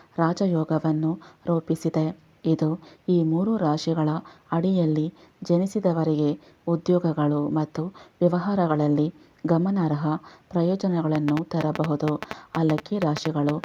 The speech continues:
ಯಾವುವು ಎಂಬುದು ಇಲ್ಲಿದೆ ನೋಡಿ. ಕಲಿಯುಗದ ರಾಜ ಎಂದು ಪರಿಗಣಿಸಲಾದ ರಾಹು ಒಂದು ನಿರ್ದಿಷ್ಟ ಅವಧಿಯ ನಂತರ ರಾಶಿಗಳನ್ನು ಬದಲಾಯಿಸುತ್ತಾರೆ. ರಾಹು ಸುಮಾರು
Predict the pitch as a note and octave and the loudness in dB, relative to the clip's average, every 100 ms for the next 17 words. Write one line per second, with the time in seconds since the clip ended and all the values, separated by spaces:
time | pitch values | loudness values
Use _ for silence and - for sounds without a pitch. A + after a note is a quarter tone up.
0 | - - - E3 F3+ F3 E3 - E3 D#3 | -12 -10 -2 0 0 0 -2 0 0 2
1 | D3+ D#3 D#3 - - - F3+ F3+ D#3+ D#3 | 0 -2 -4 -6 -12 -2 0 0 0 -2
2 | D3+ - D#3+ D#3 D#3 D#3 E3 - - - | -2 0 0 0 0 -2 -4 -10 -16 -16
3 | - - G3 G#3 A#3 G3 F3 E3+ F3 F3 | -12 0 2 4 2 2 2 2 0 0
4 | E3+ E3 - E3+ - F3 E3 E3+ F3 - | 0 0 0 -2 2 2 4 2 -2 -6
5 | - - F#3 G3 G3+ G3+ G3 E3+ E3 E3 | -14 -4 0 0 0 -2 -2 -2 0 0
6 | E3 E3+ - - - F3 E3+ E3+ E3 - | 0 -2 -6 -12 -4 0 2 2 0 0
7 | - F3 E3+ E3+ - - - F#3 F#3+ A#3 | 0 2 2 0 -4 -10 0 2 2 -2
8 | A3+ E3+ E3 - E3+ E3+ F3 E3+ E3 - | -2 -2 -2 0 2 2 2 2 0 0
9 | F3+ E3+ - E3 D#3+ - - - - E3 | 2 2 2 0 0 -2 -10 -8 0 0
10 | F#3+ A3 G3+ F3 E3 E3+ F#3 - - - | 0 -2 0 0 2 0 -2 -10 -6 0
11 | E3+ E3 E3 E3 E3+ - E3 E3 E3 D#3+ | 2 4 2 0 -4 -2 0 2 0 -2
12 | - - - - F3 E3+ E3+ E3+ - - | -6 -20 -16 -2 0 0 0 -4 -4 0
13 | F3 E3+ E3 | 2 2 2